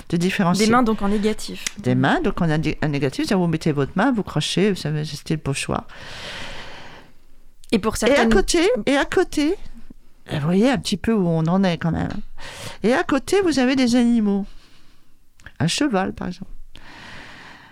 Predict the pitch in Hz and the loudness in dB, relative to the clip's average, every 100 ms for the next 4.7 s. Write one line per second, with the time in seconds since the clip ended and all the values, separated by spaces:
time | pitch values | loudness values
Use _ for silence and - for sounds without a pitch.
0 | - - - - 262 311 466 466 - 208 | -20 -20 -10 0 4 4 4 2 2 2
1 | 180 214 - - - - - - - - | 2 0 -6 -14 -20 -20 -20 -20 -20 -20
2 | _ _ _ - - - - 185 269 277 | _ _ _ -20 -20 -20 -4 2 2 4
3 | 370 262 277 254 247 311 302 254 240 247 | 2 2 2 2 4 2 2 0 2 2
4 | 247 254 240 233 254 247 269 | 2 2 2 2 4 2 0